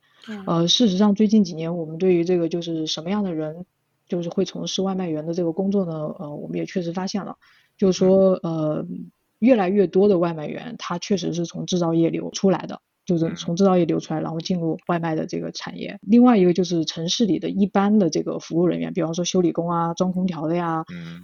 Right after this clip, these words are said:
Speaker 2: 呃，这些之类的，他们也会慢慢地开始就是进入，呃，外卖平台，呃，来送餐。所以呢，如果你从这个社会学的这个特征上来讲，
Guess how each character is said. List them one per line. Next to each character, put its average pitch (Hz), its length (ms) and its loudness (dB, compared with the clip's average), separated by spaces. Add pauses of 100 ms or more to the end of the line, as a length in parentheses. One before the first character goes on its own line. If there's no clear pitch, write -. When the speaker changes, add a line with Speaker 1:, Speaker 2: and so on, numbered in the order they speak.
Speaker 2:
呃， 175 220 -4
这 202 120 2
些 180 100 4
之 170 140 0
类 165 160 2
的， 151 220 -8
他 - 160 -2
们 196 180 4
也 160 140 -2
会 160 480 0
慢 175 180 0
慢 170 240 -2
地 160 160 -4
开 170 220 -6
始 - 220 -8
就 165 140 -6
是 160 380 -10
进 180 180 0
入， 160 360 -2
呃， 170 240 -8
外 180 160 2
卖 185 120 0
平 165 200 -12
台， 160 260 -14 (320)
呃， 180 160 -6
来 175 140 -6
送 175 180 -4
餐。 170 240 -4 (380)
所 269 180 4
以 262 60 6
呢， 226 140 6
如 208 180 4
果 254 140 4
你 175 120 -4
从 165 360 -8
这 202 100 4
个 180 80 2
社 359 260 2
会 196 160 4
学 156 200 -4
的 165 100 -2
这 175 100 0
个 170 80 2
特 170 220 0
征 165 160 -4
上 165 160 -6
来 151 100 -8
讲， - 160 -12